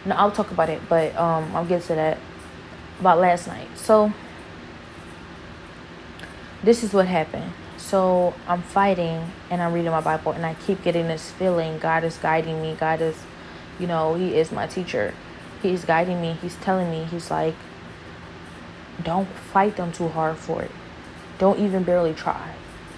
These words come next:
Because when you try, they get, they get flattered.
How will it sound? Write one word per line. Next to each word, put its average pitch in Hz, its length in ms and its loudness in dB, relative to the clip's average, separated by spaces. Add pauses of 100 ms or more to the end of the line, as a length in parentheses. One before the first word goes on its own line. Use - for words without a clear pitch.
(500)
Because 190 320 2
when 175 200 0
you 196 140 0 (120)
try, - 500 0 (220)
they 190 100 6
get, 180 280 4 (240)
they 233 280 10
get 165 380 2
flattered. - 840 -2